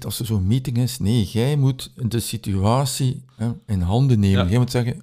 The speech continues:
Speaker 1: "Hallo, mensen, voordat we de meeting starten, wil ik wel nog iets zeggen. Ik heb af en toe een keer een stotterke. Ik zelf vind dat niet erg, maar,"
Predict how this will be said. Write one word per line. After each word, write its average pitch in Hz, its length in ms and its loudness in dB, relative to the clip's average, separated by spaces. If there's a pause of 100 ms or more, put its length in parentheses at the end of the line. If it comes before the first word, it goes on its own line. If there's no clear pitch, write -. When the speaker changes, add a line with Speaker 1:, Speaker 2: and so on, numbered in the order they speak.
Speaker 1:
"Hallo, 127 460 2
mensen, 143 520 0 (480)
voordat 135 380 2
we 135 60 6
de 117 80 6
meeting 123 360 2
starten, 139 460 -2
wil 131 120 0
ik 110 140 -2
wel 131 140 0
nog 135 120 0
iets 113 160 -2
zeggen. 135 200 0
Ik 135 100 -4
heb 117 140 -4
af 123 100 -4
en 135 80 -4
toe 147 120 -2
een 135 60 -2
keer 127 160 -4
een 104 60 0
stotterke. 139 560 -6 (600)
Ik - 140 -8
zelf 135 240 2
vind 139 140 2
dat 110 80 4
niet 95 140 2
erg, 120 400 0
maar," 104 560 0